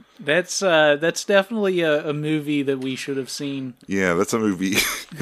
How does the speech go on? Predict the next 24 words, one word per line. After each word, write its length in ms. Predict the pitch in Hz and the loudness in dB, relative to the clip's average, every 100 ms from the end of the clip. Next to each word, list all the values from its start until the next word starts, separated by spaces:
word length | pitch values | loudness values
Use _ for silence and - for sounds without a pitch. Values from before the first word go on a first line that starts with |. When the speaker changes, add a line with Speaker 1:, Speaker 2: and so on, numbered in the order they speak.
| - - _ - 247 _ - - - - 92 | -10 -12 _ -14 -14 _ -20 -20 -20 -12 0
Speaker 2:
Yeah, 160 | 95 | 4
we're 60 | 98 | 6
gonna 120 | 143 | 6
have 100 | 190 | 4
to 60 | - | 4
make 200 | 135 131 | 2 4
our 140 | 104 87 | 4 4
own, 460 | 87 85 82 82 82 | 2 2 -4 -6 -2
uh, 320 | 80 71 69 _ _ _ _ _ _ _ _ _ _ _ _ _ _ _ - | 0 0 -2 _ _ _ _ _ _ _ _ _ _ _ _ _ _ _ -12
M 140 | 90 87 | -10 -6
K 200 | 90 80 | 0 0
Ultra 360 | 73 - 78 | 0 -2 -2
inspired 640 | 71 69 - 78 76 71 - | -2 -4 -2 0 0 -2 -4
pornographic 640 | 85 71 69 64 - - | -8 -6 -8 -8 -10 -16
film. 360 | - 73 65 67 _ _ _ 175 | -14 -18 -18 -20 _ _ _ 0
Speaker 1:
We'll, 340 | 190 220 220 | 2 4 4
uh, 400 | 180 160 151 147 | 6 6 6 2
we'll 180 | 180 196 | 2 0
figure 400 | - 175 139 135 | 0 -2 0 -2
it 80 | 127 | 0
out 180 | 123 | -2
at 100 | 135 | -4
some 240 | - 131 123 | -6 -8 -8
point. 360 | 131 127 123 | -6 -6 -8